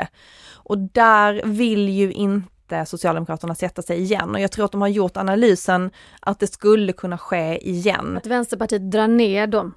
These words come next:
Speaker 1: Ja, det finns liksom, det finns inte så att Vänsterpartiet har gjort så stora förändringar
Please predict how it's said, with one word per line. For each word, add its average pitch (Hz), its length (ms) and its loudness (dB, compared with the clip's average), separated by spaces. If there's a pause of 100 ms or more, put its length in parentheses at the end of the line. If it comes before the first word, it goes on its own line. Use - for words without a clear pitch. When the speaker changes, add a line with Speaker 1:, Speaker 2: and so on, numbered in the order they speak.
Speaker 1:
Ja, 233 300 0
det 240 80 -4
finns 254 280 -4
liksom, 240 360 -4
det 240 120 -4
finns 254 340 0
inte 247 220 -2
så 214 200 0
att 202 120 2
Vänsterpartiet 202 520 -4
har 202 80 0
gjort 202 280 0
så 202 400 2
stora 196 380 -2
förändringar 170 800 -2